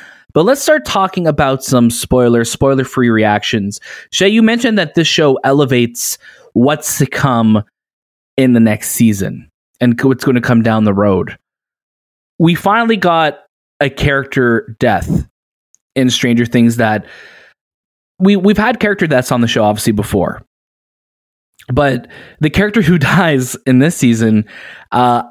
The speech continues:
I think f-, quickly became a fan favorite this year.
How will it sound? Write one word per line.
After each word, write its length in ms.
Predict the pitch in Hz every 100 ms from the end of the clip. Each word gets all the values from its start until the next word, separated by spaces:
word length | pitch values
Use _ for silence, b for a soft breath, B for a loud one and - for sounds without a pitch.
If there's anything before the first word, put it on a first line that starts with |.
| _ _ _
I 120 | - 151
think 480 | 131 202 196 - _ _ _ _ -
f-, 180 | - -
quickly 320 | 247 254 226
became 300 | 196 185 165
a 60 |
fan 240 | 151 147 147
favorite 320 | 135 117 117
this 180 | 113 -
year. 280 | 107 147